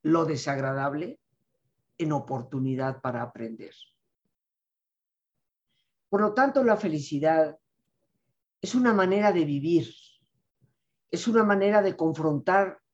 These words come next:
la vida diaria y poder descubrir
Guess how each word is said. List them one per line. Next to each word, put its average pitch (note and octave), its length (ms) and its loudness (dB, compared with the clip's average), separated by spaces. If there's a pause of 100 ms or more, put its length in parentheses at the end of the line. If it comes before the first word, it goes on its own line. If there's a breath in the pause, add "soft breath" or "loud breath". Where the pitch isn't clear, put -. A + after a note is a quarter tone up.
la F3+ 140 2
vida A3+ 280 0
diaria G#3 500 0 (1400)
y E3+ 80 -2
poder F#3 320 2
descubrir F3+ 720 0